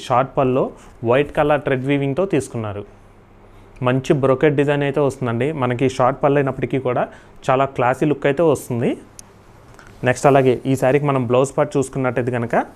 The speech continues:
మనకి బ్లౌజ్ పార్ట్ వచ్చేసరికి శారీ రన్నింగ్ కలర్లో వస్తుందండి. బాడీ పార్ట్కి మనకి బీట్రూట్ కలర్ వస్తుంది.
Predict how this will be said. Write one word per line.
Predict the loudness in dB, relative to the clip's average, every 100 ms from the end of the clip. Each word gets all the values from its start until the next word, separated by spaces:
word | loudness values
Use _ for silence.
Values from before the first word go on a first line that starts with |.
| -20 -20 -20 -20 -20 -20 -18 -16 -16 -20 -20 -20 -20 -20 -20 -20 -4
మనకి | -2 2 2 4
బ్లౌజ్ | 4 4
పార్ట్ | 2 2
వచ్చేసరికి | 2 0 0 0 0 -2
శారీ | -2 2 4 2
రన్నింగ్ | 0 0 0
కలర్లో | 2 2 2
వస్తుందండి. | 0 -2 -2 0 -2 -4 -20 -10 0
బాడీ | 2 2 2
పార్ట్కి | 0 -2 -2
మనకి | -2 -2 -2 0
బీట్రూట్ | 0 2 0
కలర్ | 0 2 0
వస్తుంది. | 0 -2